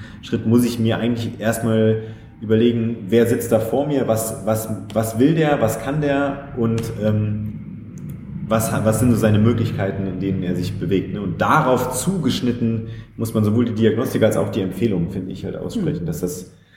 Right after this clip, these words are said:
Speaker 1: weil es gibt so einen schönen Satz, äh, der, der, äh, beste Trainingsplan oder sowas oder Trainingshilfe bringt nichts, wenn man sie nicht durchs-, durchführt, ne? Also dann kann ich den wieder auf den Zettel schreiben, wenn du es
Speaker 2: Stichwort
Speaker 1: nicht machst.
Speaker 2: Alltag, Gewohnheiten,
Speaker 1: Genau.
Speaker 2: Bedingungen,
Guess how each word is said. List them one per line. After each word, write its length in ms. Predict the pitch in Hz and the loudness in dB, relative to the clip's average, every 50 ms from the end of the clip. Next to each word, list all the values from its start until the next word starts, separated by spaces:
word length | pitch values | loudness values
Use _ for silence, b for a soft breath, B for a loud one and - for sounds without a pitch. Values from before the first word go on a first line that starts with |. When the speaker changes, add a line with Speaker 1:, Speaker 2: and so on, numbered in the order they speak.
| b b b | b b b
Speaker 1:
weil 140 | - 90 92 | -2 0 0
es 320 | 90 92 90 - - - | 0 0 -4 -6 -8 -4
gibt 160 | - 110 107 | -4 -4 0
so 60 | - 110 | 0 0
einen 80 | 104 | 2
schönen 200 | 104 107 123 120 | 4 4 4 6
Satz, 300 | 104 110 113 110 - - - | 6 6 4 4 -2 -4 -4
äh, 300 | 73 90 95 101 104 95 | -4 -4 -2 -2 0 2
der, 520 | 104 104 104 104 107 104 - - - - - - _ _ _ _ _ _ _ _ | 4 4 4 4 2 0 -2 -6 -10 -14 -18 -20 _ _ _ _ _ _ _ _
der, 500 | - 104 101 98 98 98 98 98 95 - | 0 2 4 4 4 2 2 0 -2 -2
äh, 100 | 95 95 95 92 | -4 -4 -4 0
beste 280 | 87 110 110 - - - | 2 2 0 2 -2 -2
Trainingsplan 800 | - - 110 110 123 135 127 - - - 123 120 120 120 120 113 | -2 0 0 2 4 2 2 0 -2 -2 0 2 2 2 2 2
oder 140 | 104 104 | 2 2
sowas 340 | 101 110 110 110 107 107 - | 4 4 4 4 4 2 0
oder 380 | - 98 95 95 95 92 95 - - - - _ _ _ | 0 2 2 2 2 -2 -6 -10 -12 -16 -20 _ _ _
Trainingshilfe 800 | - - - 107 113 113 104 107 - - - 127 139 135 117 107 | -12 -4 -2 0 2 2 0 -2 -4 0 2 4 4 4 2 -2
bringt 320 | - - - 127 135 - - | -4 0 0 2 2 2 0
nichts, 160 | 113 107 101 | -2 0 2
wenn 100 | 113 110 | 2 2
man 100 | 104 101 | 2 2
sie 80 | 101 101 | 0 0
nicht 280 | 101 101 104 - - | 0 -2 -2 -2 2
durchs-, 480 | 123 131 139 135 - - - - - - - - - | 4 6 6 4 2 -2 -6 -8 -6 -4 -4 -2 2
durchführt, 500 | - 117 113 101 - - 101 85 80 80 | 2 2 2 2 -2 0 0 0 0 0
ne? 160 | 101 117 123 | -2 -2 -2
Also 160 | - 87 87 90 | -2 -2 -2 0
dann 200 | 90 90 90 - | 0 -2 -2 -2
kann 120 | - 107 | -2 -2
ich 80 | 104 - | -2 0
den 140 | - 101 | 0 0
wieder 120 | 98 98 92 | 2 2 0
auf 40 | 95 | 0
den 60 | 90 | 0
Zettel 220 | - 135 139 147 | 0 0 0 0
schreiben, 240 | - - - 101 104 | 0 -2 -4 -2 0
wenn 40 | 101 98 | 0 2
du 60 | 95 113 | 2 2
es 60 | 104 | 4
Speaker 2:
Stichwort 80 | - - | 4 2
Speaker 1:
nicht 160 | - - - | 2 2 2
machst. 260 | - 202 202 202 - 214 | 4 4 4 4 4 4
Speaker 2:
Alltag, 340 | 220 208 202 196 202 - - | 4 4 2 2 -2 -6 -6
Gewohnheiten, 960 | - 185 165 165 175 190 196 196 180 185 185 180 180 185 - 185 175 170 170 | -6 -8 -6 -6 -4 -4 -2 -2 -2 -2 -2 -2 -4 -4 -6 -8 -8 -2 0
Speaker 1:
Genau. 320 | 117 110 107 202 180 - | 2 4 4 2 2 0
Speaker 2:
Bedingungen, 920 | 190 165 156 202 202 202 202 190 180 180 175 170 170 170 165 165 165 - | -4 -2 -2 0 0 0 0 -2 -2 -2 -4 -4 -4 -4 -6 -6 -8 -12